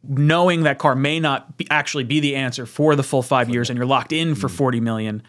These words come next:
Speaker 1: would you rather wait for Rodgers, miss out on Carr, get Rodgers for a year, or fork over forty million dollars a year for five years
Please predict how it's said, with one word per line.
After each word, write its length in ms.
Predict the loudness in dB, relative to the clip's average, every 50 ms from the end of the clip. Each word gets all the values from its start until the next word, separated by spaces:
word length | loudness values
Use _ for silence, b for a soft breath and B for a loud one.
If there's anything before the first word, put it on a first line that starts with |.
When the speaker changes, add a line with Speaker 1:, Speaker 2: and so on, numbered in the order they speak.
| b b b b b b
Speaker 1:
would 180 | -2 -2 0 -2
you 100 | -2 0
rather 580 | 0 2 2 2 0 0 0 0 0 -4 -6 b b b b _
wait 360 | -4 -2 0 0 0 -2 -6
for 160 | -4 -2 -2
Rodgers, 760 | 0 2 2 4 4 2 0 0 -2 -2 -2 -2 -2 -4 -8 -12 _ _ -4
miss 260 | -2 0 0 0 -2
out 140 | -2 -2 -2
on 100 | -2 -2
Carr, 320 | 0 2 4 4 4 2
get 140 | 2 -2 -2
Rodgers 320 | 0 2 2 2 2 -2 -2
for 160 | -2 -2 -4
a 60 | -2
year, 500 | -4 -4 -4 -2 0 0 0 0 -2 -4 b b b b b _ -2
or 140 | -2 -2
fork 400 | -2 -4 -2 0 0 0 2 2
over 240 | 0 0 0 0 -4
forty 320 | -4 -2 0 0 2 2 0
million 200 | 0 -2 0 2
dollars 200 | 2 0 0 -2
a 60 | -2
year 140 | -4 -4 -4
for 120 | -6 -8
five 400 | -16 -6 -2 0 2 2 2 0
years 400 | 0 -4 -4 -6 -6 -8 -10 -12